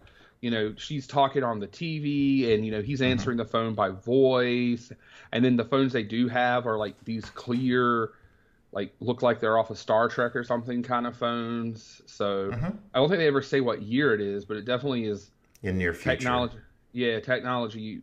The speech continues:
Speaker 1: te-, technologically forward.
Speaker 2: Yeah. And he can never keep his, uh, the fact that Harry's, his, I guess his former fa-, or his favorite restaurant, uh, had closed up, and that's, like,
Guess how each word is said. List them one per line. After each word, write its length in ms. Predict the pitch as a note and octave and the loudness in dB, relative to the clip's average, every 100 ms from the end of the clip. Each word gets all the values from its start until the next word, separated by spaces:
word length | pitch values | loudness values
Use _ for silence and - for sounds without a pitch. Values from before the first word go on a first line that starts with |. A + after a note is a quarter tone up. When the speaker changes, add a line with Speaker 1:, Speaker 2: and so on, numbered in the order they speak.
| - | -8
Speaker 1:
te-, 100 | B2+ - _ | -8 -8 _
technologically 760 | - C#3+ C#3+ C3 B2+ B2 A#2 G#2+ | -4 -4 -2 -2 -2 -4 -8 -12
forward. 520 | - G#2+ F#2 D2 G2+ - _ _ _ _ _ | -4 -4 -2 -6 -10 -16 _ _ _ _ _
Speaker 2:
Yeah. 300 | - D2 A#1+ - - - _ _ _ _ _ - _ _ _ _ _ _ _ _ _ _ | -8 -8 -8 -12 -16 -18 _ _ _ _ _ -20 _ _ _ _ _ _ _ _ _ _
And 100 | G#2 | -4
he 100 | A#2+ | -4
can 140 | B2 B2+ | -2 -2
never 220 | A#2 A#2 | -2 -2
keep 300 | - A#2 - | -4 -6 -2
his, 260 | A2+ G2 | 0 0
uh, 260 | G2+ F#2+ F#2+ | -2 -2 -2
the 80 | F#2+ | -4
fact 300 | - G2+ G2 | 0 0 0
that 140 | F#2 | -4
Harry's, 560 | - A#2 G#2 G2 G2+ G2 | 2 4 6 4 2 -4
his, 280 | F#2 - - | -10 -10 -6
I 80 | |
guess 200 | G2+ G2+ | -4 -4
his 160 | F#2+ E2+ | -6 -12
former 420 | - A2 G2+ F#2 | -6 -4 -2 -4
fa-, 280 | - F#2+ F2 | -4 -4 -2
or 160 | G2+ G2 | -2 -2
his 320 | G#2 - - - - - _ _ _ - | -2 -4 -10 -20 -20 -20 _ _ _ 2
favorite 240 | B2 G#2+ | 2 2
restaurant, 600 | G2 G2+ - F#2 F2 E2 | 0 -4 -4 -4 -4 -4
uh, 180 | E2 E2+ | -6 -6
had 200 | F2+ - | -8 -8
closed 360 | - A2 F#2 F#2 | 0 0 0 -2
up, 180 | F#2 | -2
and 200 | F2 F2 - _ | -6 -10 -14 _
that's, 320 | G#2 G#2 - | -8 -6 -6
like, 260 | E2 - | -6 -10